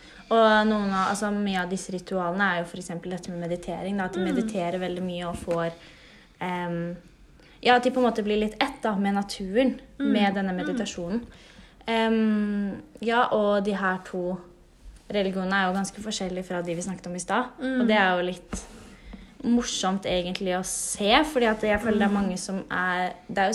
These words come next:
Speaker 1: sikkert veldig mange som tror på dette med universalisme,
Speaker 2: Mm.
Speaker 1: som vil si at alle religioner egentlig er den
Speaker 2: Bygger på
Speaker 1: samme.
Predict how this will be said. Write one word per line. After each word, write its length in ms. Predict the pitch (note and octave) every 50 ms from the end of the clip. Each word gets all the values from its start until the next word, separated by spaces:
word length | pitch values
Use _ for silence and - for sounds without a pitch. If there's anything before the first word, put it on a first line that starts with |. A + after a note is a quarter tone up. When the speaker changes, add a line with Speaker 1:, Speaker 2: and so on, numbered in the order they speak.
| A3+ A3
Speaker 1:
sikkert 120 | A3 G#3+
veldig 220 | G#3 G#3 G3+ G3 G3
mange 200 | G3 F#3+ F#3 F#3
som 140 | - G3
tror 220 | - - - F3+ F3
på 40 | F3
dette 220 | F#3+ G3 F#3+ - F#3+
med 140 | F3+ - -
universalisme, 1500 | F#3+ F#3 F#3 F#3 - F#3 F3+ F#3 F#3 F3+ - - - G3 F#3 F#3 F#3 F#3 F#3 F3+ - - - - A3+ C#4+ D#4 D#4 D4+ D4+
Speaker 2:
Mm. 440 | A#3+ B3 A#3+ A3+ A3 G#3+ G#3 G#3+ A3+
Speaker 1:
som 140 | A3+ A3 A3
vil 100 | G#3+ G#3+
si 200 | - - G3+ G3
at 160 | G3 F#3+ F#3+ -
alle 220 | G#3+ G#3+ G3 F#3 F3+
religioner 480 | F3 F3 F3 F3 F3+ F3 F3 E3+ F3+ - -
egentlig 460 | F3+ F3 E3+ F3 F3+ F3 - F#3+ - -
er 240 | - E3+ E3+ E3+ F3 - - -
den 120 | - G3
Speaker 2:
Bygger 20 | G3
på 240 | G#3 A3 G#3 F#3+
Speaker 1:
samme. 60 | F3+